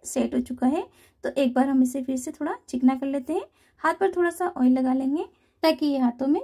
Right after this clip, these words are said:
चिपके नहीं। और ये लीजिए आटे को अच्छे से सेट कर लिया है।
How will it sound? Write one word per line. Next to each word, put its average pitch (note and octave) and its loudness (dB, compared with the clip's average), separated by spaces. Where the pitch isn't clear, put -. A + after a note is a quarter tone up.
चिपके C4 -4
नहीं। C#4 0
और C4+ 2
ये C#4+ 4
लीजिए D#4+ 0
आटे C#4 -4
को F4+ -2
अच्छे F4 -4
से G4 -6
सेट A#3+ -4
कर - -6
लिया C#4 2
है। E4 0